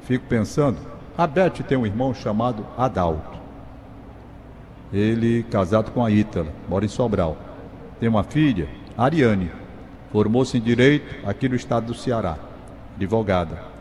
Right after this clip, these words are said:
Quando viu que a coisa não tava dando, se mandou pra muito longe.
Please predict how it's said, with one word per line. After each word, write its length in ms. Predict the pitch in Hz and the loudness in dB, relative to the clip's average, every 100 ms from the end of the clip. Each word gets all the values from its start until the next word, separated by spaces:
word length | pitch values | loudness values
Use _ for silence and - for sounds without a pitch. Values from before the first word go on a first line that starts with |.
| - - - - - | -18 -18 -18 -14 0
Quando 240 | 135 135 120 | 2 4 4
viu 180 | 175 | 4
que 100 | 170 | 4
a 60 | 127 | 2
coisa 300 | - 127 131 | 2 2 2
não 100 | 120 | 2
tava 320 | 127 110 107 | 4 4 4
dando, 340 | 98 151 - 80 - - - - - - - - - | 4 4 2 -2 -12 -16 -16 -18 -18 -18 -18 -18 -12
se 180 | - 135 | 0 2
mandou 260 | 131 156 | 4 2
pra 180 | 160 143 | 2 0
muito 260 | 151 170 165 | 0 0 2
longe. 440 | 117 113 95 - | 4 4 2 -4